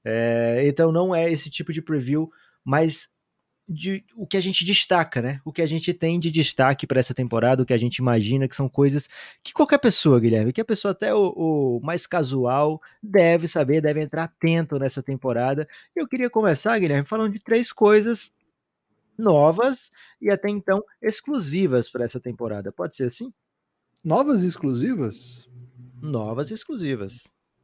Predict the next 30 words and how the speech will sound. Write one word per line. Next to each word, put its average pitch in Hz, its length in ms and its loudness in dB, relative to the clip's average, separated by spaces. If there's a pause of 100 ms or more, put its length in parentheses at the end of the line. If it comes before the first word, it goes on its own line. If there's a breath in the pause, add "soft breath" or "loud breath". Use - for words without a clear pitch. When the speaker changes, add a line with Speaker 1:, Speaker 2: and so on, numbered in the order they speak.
(800)
Speaker 2:
Já - 200 -4
tô 160 100 -2
curioso, 175 480 6
Lucas. 107 480 -8
Quais 277 260 -2
seriam 135 300 -4
as 117 140 -10
coisas 113 340 -8
novas 170 580 -6
e 170 80 -8
exclusivas? - 920 -12 (760)
Speaker 1:
Uma 190 100 0
coisa 165 260 4
que 175 60 0
é 165 40 2
muito 156 360 2
nova 139 420 4
e 135 60 0
espero 135 420 -2
que 135 100 -6
exclusiva 120 440 -6
pra 120 100 -6
essa 117 140 -8
temporada, 135 500 -4
mas 120 180 -4
também 123 240 -4
se 120 160 -10
se - 80 -18
tornar 110 320 -4
depois 107 640 -4